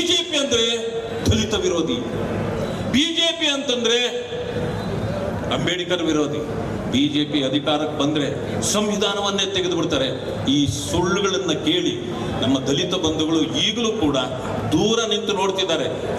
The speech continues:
ಈಗಲೂ ಇಲ್ಲಿ ಬಂದಿಲ್ಲ ಅನ್ಕೊಂಡ್ರ? ನೋಡಿ, ಎಲ್ಲ ಹಿಂದೆ ನಿಂತು ನೋಡ್ತಿದ್ದಾರೆ ದಲಿತ ಬಂಧುಗಳು. ಯಾಕೆಂದ್ರೆ ಇನ್ನೂ ಅವ್ರು ಕನ್ವಿನ್ಸ್ ಆಗಿಲ್ಲ, ಅವ್ರು ಕನ್ಫ್ಯೂಷನ್ ಅಲ್ಲೇ ಇದ್ದಾರೆ. ಅವ್ರನ್ನ ಕನ್ವಿನ್ಸ್ ಮಾಡೋದೇ ನಮ್ಮ ಕೆಲಸ. ಈ ದೇಶದಲ್ಲಿ ದಲಿತರನ್ನ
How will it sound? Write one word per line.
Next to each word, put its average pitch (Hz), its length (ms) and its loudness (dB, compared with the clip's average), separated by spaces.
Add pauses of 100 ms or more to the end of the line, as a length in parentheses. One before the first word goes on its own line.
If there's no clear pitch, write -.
ಈಗಲೂ 277 260 2
ಇಲ್ಲಿ 247 180 0
ಬಂದಿಲ್ಲ 262 320 2
ಅನ್ಕೊಂಡ್ರ? 202 340 0 (320)
ನೋಡಿ, 220 120 2 (120)
ಎಲ್ಲ 233 220 0 (120)
ಹಿಂದೆ 226 320 0
ನಿಂತು 233 240 -2
ನೋಡ್ತಿದ್ದಾರೆ 220 420 0 (120)
ದಲಿತ 165 200 -2 (100)
ಬಂಧುಗಳು. 156 300 -2 (600)
ಯಾಕೆಂದ್ರೆ 233 460 0 (360)
ಇನ್ನೂ 302 240 2
ಅವ್ರು 311 120 0 (100)
ಕನ್ವಿನ್ಸ್ 311 440 2
ಆಗಿಲ್ಲ, 247 260 0 (520)
ಅವ್ರು 240 200 2
ಕನ್ಫ್ಯೂಷನ್ 294 580 2
ಅಲ್ಲೇ 269 180 0
ಇದ್ದಾರೆ. 165 220 -2 (440)
ಅವ್ರನ್ನ 247 200 2 (100)
ಕನ್ವಿನ್ಸ್ 285 460 0
ಮಾಡೋದೇ 254 300 2 (100)
ನಮ್ಮ 240 120 -2 (100)
ಕೆಲಸ. 214 200 0 (1120)
ಈ - 20 4 (160)
ದೇಶದಲ್ಲಿ 233 500 0 (1160)
ದಲಿತರನ್ನ 208 720 0